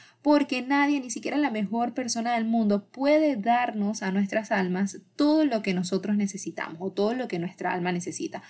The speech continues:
Pero aún así, la necesidad de encontrar el amor va más allá del cuento romántico. Oculta la necesidad de sentirnos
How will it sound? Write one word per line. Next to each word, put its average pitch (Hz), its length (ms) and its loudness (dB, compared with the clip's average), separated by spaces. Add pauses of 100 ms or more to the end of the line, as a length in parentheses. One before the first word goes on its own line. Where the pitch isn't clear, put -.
(400)
Pero 254 140 4
aún 285 120 4
así, 320 240 0
la 220 140 2
necesidad 208 460 0
de 247 80 2
encontrar 202 520 -2
el 247 140 0
amor 214 360 0
va 233 120 4
más 269 240 -2
allá 320 280 -2
del 196 200 -4
cuento 180 320 -2
romántico. - 600 -8 (240)
Oculta 262 680 4
la 220 180 4
necesidad 226 840 -2
de 220 100 0
sentirnos 226 840 -4